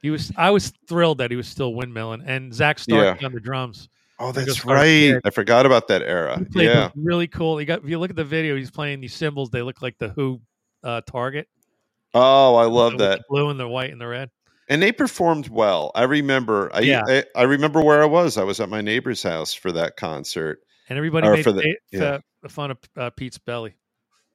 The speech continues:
Speaker 2: Oh, was it sticking out? I forget.
Speaker 1: Mm-hmm.
Speaker 2: That I, that I don't
Speaker 1: You can
Speaker 2: remember.
Speaker 1: see it in the shot. It's kinda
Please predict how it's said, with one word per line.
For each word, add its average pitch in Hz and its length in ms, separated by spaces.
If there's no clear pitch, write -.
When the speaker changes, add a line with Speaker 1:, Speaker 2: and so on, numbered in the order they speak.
Speaker 2:
Oh, 123 120
was 120 180
it 117 120
sticking 120 380
out? 113 180
I 107 80
forget. 95 500
Speaker 1:
Mm-hmm. 135 240
Speaker 2:
That 95 220
I, 98 120
that 104 240
I 110 100
don't 110 140
Speaker 1:
You 117 60
can 98 60
Speaker 2:
remember. 98 300
Speaker 1:
see 175 100
it 160 60
in 139 60
the 143 80
shot. 127 280
It's 123 160
kinda 117 240